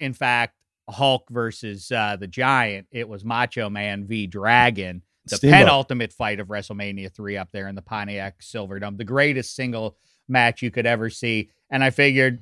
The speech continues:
Speaker 1: "I'm gonna get out now at the top. I can't, uh, I can't beat this." So
Speaker 2: Well,
Speaker 1: that's
Speaker 2: that was
Speaker 1: that.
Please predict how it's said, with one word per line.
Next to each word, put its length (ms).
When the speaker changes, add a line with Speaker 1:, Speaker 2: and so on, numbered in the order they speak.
Speaker 1:
"I'm 120
gonna 140
get 180
out 200
now 280
at 80
the 100
top. 320
I 80
can't, 400
uh, 300
I 100
can't 260
beat 240
this." 360
So 340
Speaker 2:
Well, 240
Speaker 1:
that's 120
Speaker 2:
that 140
was 120
Speaker 1:
that. 40